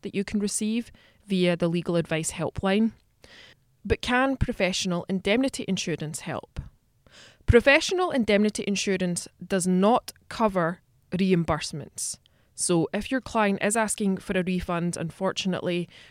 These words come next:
your P I insurance wouldn't be able to help. However, it can help in the sense that it gives you the confidence to stand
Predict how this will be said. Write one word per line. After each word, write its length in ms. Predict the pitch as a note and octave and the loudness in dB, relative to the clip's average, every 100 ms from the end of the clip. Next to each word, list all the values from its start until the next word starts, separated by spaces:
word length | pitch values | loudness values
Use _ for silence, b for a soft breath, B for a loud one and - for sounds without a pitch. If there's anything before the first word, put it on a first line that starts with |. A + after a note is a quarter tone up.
| - | -8
your 140 | E3+ | -6
P 240 | - A3+ A3 | -4 2 4
I 120 | F#3+ | 4
insurance 680 | F3+ E3+ E3+ E3 E3 - - b - | 2 0 -2 -4 -4 -4 -6 b -18
wouldn't 480 | D3+ D3+ F#3 G#3+ G3 _ - | -2 2 4 2 -4 _ -8
be 140 | F#3 | -4
able 280 | E3+ E3 D#3 - | -2 -4 -8 -8
to 100 | F3 | -6
help. 480 | F3 C#3+ - - - - _ _ _ _ _ _ _ | -6 -6 -8 -14 -16 -16 _ _ _ _ _ _ _
However, 600 | - D#3+ D#3+ D#3+ C3+ - B B B B | -6 0 2 2 -2 -6 B B B B
it 220 | A3 - | 0 0
can 480 | - - G3+ A3 C4+ | -2 -4 0 0 0
help 460 | C#4 F#3+ D#3 D3 - | -2 -2 -2 -4 -4
in 120 | F#3 | -4
the 100 | F#3 | -4
sense 500 | - - A3 B3 B3 | -4 -2 0 0 -2
that 140 | A3 G3 | -4 -4
it 240 | - F3+ | -6 -2
gives 400 | G3 G#3+ A#3+ G#3+ | 2 2 2 0
you 160 | F#3+ F#3 | 2 0
the 100 | F#3+ | -2
confidence 800 | - F#3 F#3+ G#3 G#3 F3 E3+ | -2 0 2 0 0 0 -2
to 160 | - F3+ | -4 -4
stand 560 | - - F3 E3+ E3 | -4 0 0 0 -2